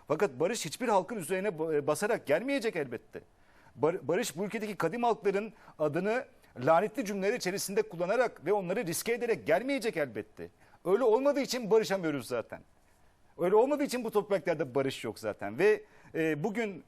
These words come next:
e, ak Parti neredeyse bir tek Kürtlerle barışır halde kaldı maalesef.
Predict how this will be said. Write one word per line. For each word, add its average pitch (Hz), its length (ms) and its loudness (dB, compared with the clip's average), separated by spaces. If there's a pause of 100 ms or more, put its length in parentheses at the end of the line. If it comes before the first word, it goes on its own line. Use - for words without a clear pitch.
e, 131 160 0
ak 165 220 0
Parti 214 500 0
neredeyse 214 400 0
bir - 60 -8
tek 262 160 -2
Kürtlerle 254 420 2
barışır 202 280 2
halde 143 240 2
kaldı 120 280 -2
maalesef. 107 400 -6